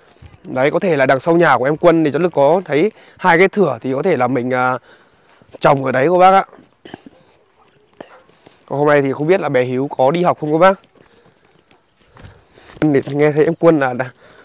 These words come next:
đang ở dưới nhà của mình các bác ạ. <coughs> Đây, cái ngôi nhà của em Quân thì, à, nếu mà trời, à, đến mùa đông các bác, thì, à, rất là lạnh các bác ạ.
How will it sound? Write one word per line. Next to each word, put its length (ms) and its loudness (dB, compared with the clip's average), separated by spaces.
đang 240 2
ở 80 -2
dưới 140 0
nhà 220 4
của 100 -6
mình 240 0
các 60 2
bác 140 4
ạ. 120 0
<coughs> 160 -2
Đây, 80 -6
cái 120 -2
ngôi 160 4
nhà 200 4
của 80 -2
em 140 0
Quân 340 2
thì, 140 0
à, 280 2
nếu 200 2
mà 380 0
trời, 360 -2
à, 140 2
đến 180 2
mùa 80 2
đông 280 4
các 60 2
bác, 180 4
thì, 120 -6
à, 200 2
rất 160 0
là 100 6
lạnh 260 0
các 80 -4
bác 160 2
ạ. 140 -2